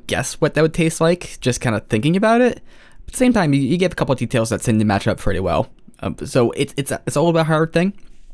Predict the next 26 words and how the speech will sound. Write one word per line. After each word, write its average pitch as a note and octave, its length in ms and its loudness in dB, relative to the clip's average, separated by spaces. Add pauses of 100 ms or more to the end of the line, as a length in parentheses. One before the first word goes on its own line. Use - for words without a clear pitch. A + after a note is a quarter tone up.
(440)
Uh, A2+ 240 2 (120)
now A2+ 280 -2 (180)
here, C#3+ 540 4
if A#2 120 -4
you're A2 120 0
lying, A2 640 -2
I B2 160 0 (380)
see - 180 -6
this. C#3+ 300 -2 (460)
My B2+ 80 -2
strategy E3+ 420 2
was C3 140 2
really C3 160 6
good B2 120 2
at - 80 -4
first A2 520 -2
with A#2 440 0 (260)
how B2 180 -2
things A#2+ 240 0
were A2 60 0
working, C3+ 320 2
but B2 200 -2
you're B2 200 2
learning A#2+ 380 4
very A2 220 0
quickly - 380 0